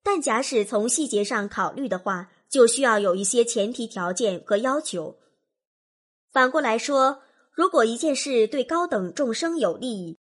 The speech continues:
却对低等生命有伤害，这件事情做不做呢？原则上可以选择做，但是要观察。譬如说，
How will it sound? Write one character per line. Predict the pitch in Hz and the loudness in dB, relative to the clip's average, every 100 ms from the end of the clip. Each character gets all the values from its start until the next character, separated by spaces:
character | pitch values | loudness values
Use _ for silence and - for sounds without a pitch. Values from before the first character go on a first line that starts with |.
| _ | _
却 | - 269 | 0 2
对 | 262 214 | 4 2
低 | 320 349 | 2 -2
等 | 240 170 | -2 -4
生 | - 285 302 | -4 -4 -4
命 | 262 190 - | -4 -6 -2
有 | 190 | -2
伤 | 151 262 294 | 0 -6 -6
害， | 311 196 170 _ _ _ _ _ _ | -8 -8 -10 _ _ _ _ _ _
这 | 427 370 | -2 0
件 | 220 190 | 0 -2
事 | - 190 | -2 -4
情 | 190 165 _ | -4 -8 _
做 | - 220 | 2 4
不 | 196 | 2
做 | 220 190 | -2 -2
呢？ | 180 170 _ _ _ _ _ _ _ _ _ _ | -2 -8 _ _ _ _ _ _ _ _ _ _
原 | 269 277 294 | 2 2 4
则 | 233 | 0
上 | 233 233 208 | 2 0 -2
可 | 202 226 | -2 -2
以 | 240 | -2
选 | 254 185 160 | -2 -4 -2
择 | 190 202 | -2 0
做， | 294 202 - _ _ _ _ | 2 0 -2 _ _ _ _
但 | 247 208 | -4 -2
是 | - 190 | -4 -6
要 | - 202 | -2 -2
观 | 196 269 277 | 0 -2 -4
察。 | 185 160 _ _ _ _ _ _ _ | -12 -16 _ _ _ _ _ _ _
譬 | - 277 202 | -6 -4 0
如 | 202 | 0
说， | - 233 233 240 | 2 2 2 0